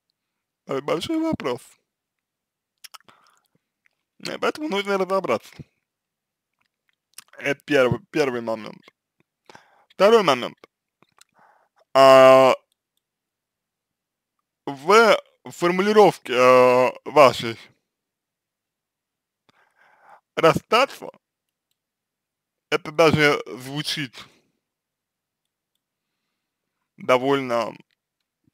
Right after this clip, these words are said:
драматично. То есть, что значит расстаться? Во-, вот серьёзно, что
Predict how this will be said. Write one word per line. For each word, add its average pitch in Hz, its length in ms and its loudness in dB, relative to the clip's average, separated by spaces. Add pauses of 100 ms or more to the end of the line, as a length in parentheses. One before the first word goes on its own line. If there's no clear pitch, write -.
(840)
драматично. 143 760 -4 (1700)
То - 100 -16
есть, - 160 -16
что 170 240 -6
значит 143 340 -6
расстаться? 127 640 -8 (2000)
Во-, 123 280 -6
вот 135 180 -8 (460)
серьёзно, 160 640 -6 (720)
что - 640 0